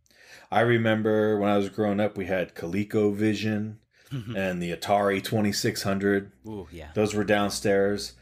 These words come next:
Speaker 1: My brother had his bedroom in the basement, and off of that was, like, a den. And that's where the kids' T V was. We'd go down there and watch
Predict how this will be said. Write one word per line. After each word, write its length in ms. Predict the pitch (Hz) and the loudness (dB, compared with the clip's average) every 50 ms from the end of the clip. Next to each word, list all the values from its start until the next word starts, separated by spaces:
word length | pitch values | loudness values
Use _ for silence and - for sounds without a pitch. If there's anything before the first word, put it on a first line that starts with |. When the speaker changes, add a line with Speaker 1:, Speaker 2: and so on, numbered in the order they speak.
| _ _ _ | _ _ _
Speaker 1:
My 100 | 104 95 | -4 -4
brother 460 | 92 - 110 107 104 101 101 101 101 | -2 2 2 4 4 4 4 2 2
had 240 | 95 98 104 98 90 | 2 2 2 2 2
his 180 | - 104 101 90 | 2 -2 -2 0
bedroom 440 | - 110 104 101 104 107 104 104 98 | 0 0 2 2 0 0 -2 -2 -2
in 40 | |
the 80 | 95 90 | -4 -6
basement, 680 | - - - 101 101 98 - - 110 101 98 90 - - _ _ _ _ _ _ _ _ | -4 0 0 2 2 0 -2 -2 -4 -4 -4 -6 -12 -20 _ _ _ _ _ _ _ _
and 540 | - 98 98 95 92 90 90 87 87 87 - - _ _ _ _ _ _ _ _ _ _ _ _ - | -6 -4 -4 -2 -2 -4 -4 -6 -8 -10 -14 -18 _ _ _ _ _ _ _ _ _ _ _ _ 0
off 260 | 104 104 98 - - | 0 0 0 0 -4
of 80 | 95 90 | -2 2
that 280 | 104 101 98 98 - | 2 4 4 2 0
was, 160 | 90 95 90 | -2 -4 -2
like, 220 | 95 95 90 - 98 | -2 -4 -4 -2 -2
a 140 | 92 90 85 | -2 -2 -2
den. 560 | 82 80 - 107 95 90 85 80 76 67 - - - _ _ _ _ - _ _ _ | -4 -4 -2 0 2 2 0 -2 -6 -14 -20 -20 -20 _ _ _ _ -20 _ _ _
And 120 | 85 90 92 | -8 -4 -4
that's 200 | 90 87 - - | -4 -4 -2 -2
where 220 | 104 98 90 90 | 0 0 0 0
the 80 | 85 82 | -2 -2
kids' 320 | - - 135 127 113 - | 2 2 2 2 2 -2
T 180 | - - 101 90 | -2 -2 -2 0
V 180 | 87 87 87 | 0 0 0
was. 220 | 80 76 76 80 82 | -2 -4 -6 -6 -6
We'd 160 | 90 92 90 | -6 -2 0
go 120 | 95 90 | 0 2
down 260 | 87 90 90 90 90 | 2 2 2 2 2
there 140 | 90 90 92 | 0 0 -2
and 80 | 90 87 | -2 -2
watch 260 | 90 87 - - | -2 -2 -4 -6